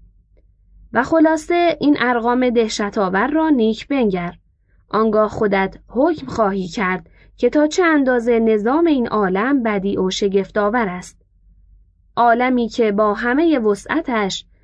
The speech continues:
هر ناحیه‌اش در ناحیهٔ دیگر اثر می‌گذارد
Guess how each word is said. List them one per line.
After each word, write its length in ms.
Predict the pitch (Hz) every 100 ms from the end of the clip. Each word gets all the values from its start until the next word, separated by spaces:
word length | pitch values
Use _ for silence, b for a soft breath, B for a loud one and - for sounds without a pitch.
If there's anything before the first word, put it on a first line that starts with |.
| _
هر 220 | - 330 381
ناحیه‌اش 1040 | 311 262 220 208 254 339 269 269 277 - - - - - _ _ _ 240
در 180 | 247 247
ناحیهٔ 720 | 226 226 214 220 254 349 294
دیگر 560 | 220 202 214 202 190 -
اثر 360 | 247 - 277
می‌گذارد 680 | 202 180 185 175 196 190 202